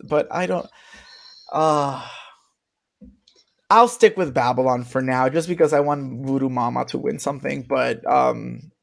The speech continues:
I, I, I, I give myself permission to change in the next forty-eight hours on score. Costume design. This one is another one that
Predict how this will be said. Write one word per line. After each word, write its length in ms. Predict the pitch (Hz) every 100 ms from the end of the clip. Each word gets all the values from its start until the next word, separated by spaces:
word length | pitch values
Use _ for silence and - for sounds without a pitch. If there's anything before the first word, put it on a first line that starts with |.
| -
I, 200 | 147 151
I, 400 | 147 160 160 156
I, 240 | 160 151 147 - - -
I 140 | 165
give 240 | 165 202 214
myself 420 | 220 202 214 196
permission 460 | 170 165 165 - 165
to 100 | -
change 340 | - 143 139 135
in 80 |
the 80 | 131
next 220 | 127 120
forty-eight 320 | - 123 117 104
hours 540 | 73 - 123 - - _ _ _ _ _ -
on 140 | 143
score. 400 | 120 - - - - - - - _
Costume 440 | - 240 233 220 175
design. 500 | 151 135 117 101 - _ _ - -
This 300 | 143 214 -
one 140 | 453 427
is 120 | 277
another 400 | 247 233 226 240
one 300 | 220 214 196
that 240 | 180 170